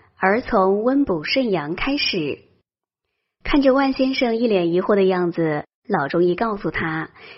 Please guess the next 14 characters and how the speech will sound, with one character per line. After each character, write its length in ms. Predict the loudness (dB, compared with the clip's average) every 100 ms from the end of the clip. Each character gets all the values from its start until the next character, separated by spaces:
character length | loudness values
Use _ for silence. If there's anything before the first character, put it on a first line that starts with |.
| -2
老 180 | 0
中 180 | 0 0
医 140 | 0 0
告 220 | -2 -4
诉 160 | -4
他， 380 | -6 -4 -6 -6 -12 _ _ _ _
肾 340 | 0 4 4
阳 400 | 4 2 2 -2
通 180 | -2 -2
过 140 | 0 -2
气 240 | 2 2
化 180 | 2 0
作 220 | 0 -2
用 320 | -4 -4 -6